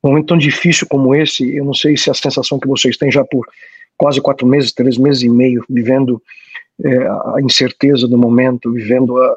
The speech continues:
a angústia, a ansiedade que, que isso tem causado a cada um de nós. A gente, eu tenho essa sensação, será que isso de fato tá acontecendo? Esse momento tão triste e delicado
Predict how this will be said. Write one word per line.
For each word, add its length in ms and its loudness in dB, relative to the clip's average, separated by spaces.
a 220 0
angústia, 640 2
a 60 0
ansiedade 540 0
que, 260 -4
que 180 0
isso 160 0
tem 120 -2
causado 500 0
a 100 -18
cada 220 0
um 60 4
de 100 0
nós. 300 0
A 60 -4
gente, 280 0
eu 240 2
tenho 100 -2
essa 140 -2
sensação, 360 0
será 180 0
que 100 -10
isso 120 -6
de 160 -2
fato 280 -4
tá 80 -4
acontecendo? 560 -6
Esse 100 -2
momento 240 0
tão 200 -2
triste 300 0
e 60 -6
delicado 520 -2